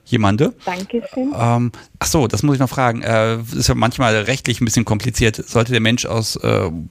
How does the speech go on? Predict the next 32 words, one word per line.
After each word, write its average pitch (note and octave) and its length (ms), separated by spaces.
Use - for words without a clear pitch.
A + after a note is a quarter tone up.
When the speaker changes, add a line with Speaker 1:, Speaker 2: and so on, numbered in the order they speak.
Speaker 1:
Deutschland F3+ 460
kommen, E3+ 260
Österreich, E3 640
wahrscheinlich A#2 300
eher B2 180
Österreich, C#3+ 380
oder A#2+ 160
ist A2 140
völlig A#2+ 260
egal, G2 400
E A2 140
U A#2 180
und A#2 100
spielt - 240
keine A#2+ 200
Rolle? A#2 280
Speaker 2:
Also B3 160
die A3+ 140
Wirtschaftskammer D4 580
in G#3+ 100
Österreich C#4 460
sagt B3+ 180
mir, C4+ 120
das C4 100
ist C4 180
völlig C4+ 280
egal, A#3+ 360
solange B3 260
es B3+ 60
im B3 120
E-U-Raum E3 460
ist. - 120